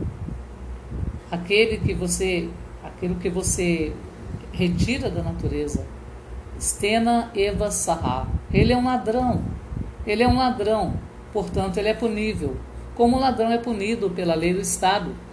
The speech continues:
Da mesma forma, aquele que se aproveita dessas facilidades naturais e não reconhece e não oferece sacrifício ao Supremo, ele é considerado um ladrão. É dito no Bhagavad Gita, "Stena va-, sis-, stena eva saha",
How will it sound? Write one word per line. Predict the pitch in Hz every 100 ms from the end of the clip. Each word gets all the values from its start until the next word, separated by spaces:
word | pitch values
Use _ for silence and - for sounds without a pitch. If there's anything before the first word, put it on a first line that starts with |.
| - - - -
Da | 175
mesma | 190 185 208
forma, | 226 220 220
aquele | 220 233 240 175
que | 175
se | - 185
aproveita | 175 175 - 185 180
dessas | 165 190 220 202 -
facilidades | 190 175 - 165 160 147 160 - 175
naturais | 180 180 170 165 160 127 - - - - -
e | 214
não | 214 247
reconhece | 254 247 220 202 233 233 196
e |
não | 190 196
oferece | 185 190 202 196
sacrifício | - 180 175 175 220 -
ao | 190
Supremo, | - 175 151 170 180 175 - - - - 220
ele | 240
é |
considerado | 240 254 240 226 214 196 190 196
um |
ladrão. | 226 226 175 165 170 - - - - - 185
É | 170
dito | 156 233 -
no | 185
Bhagavad | 175 175 175 175 160 -
Gita, | 240 - - - -
"Stena | - - 190 214 226
va-, | 175 175 180
sis-, | - - 233 - - -
stena | - - 240 262 247
eva | 240 302 247
saha", | 254 - 170 139 90